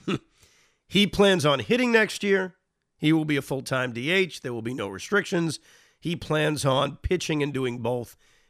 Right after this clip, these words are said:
in twenty twenty-five. I don't believe this changes a lot in terms of the interest level around Major League Baseball.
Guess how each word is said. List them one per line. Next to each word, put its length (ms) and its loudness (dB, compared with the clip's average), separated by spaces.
in 120 -2
twenty 300 -2
twenty-five. 680 -10
I 80 2
don't 360 6
believe 440 -4
this 220 -4
changes 540 -4
a 60 -4
lot 420 -6
in 140 -2
terms 300 0
of 100 -4
the 200 -8
interest 500 0
level 500 0
around 300 0
Major 260 -4
League 160 -8
Baseball. 460 -10